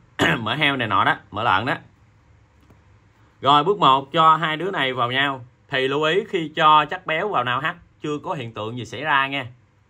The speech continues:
Và chất béo chưa tan trong nao H nha. Chất béo nhẹ hơn, nhẹ hơn nước, nhẹ hơn nao H,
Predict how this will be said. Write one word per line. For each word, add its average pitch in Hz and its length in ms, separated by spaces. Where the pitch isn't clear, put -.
Và 117 200
chất 170 160
béo 170 240
chưa 156 240
tan 151 240
trong 147 120
nao 139 180
H 151 40
nha. 156 180
Chất 170 180
béo 156 240
nhẹ 120 300
hơn, 139 340
nhẹ 101 200
hơn 131 140
nước, 170 260
nhẹ 107 140
hơn 127 80
nao 127 140
H, 135 60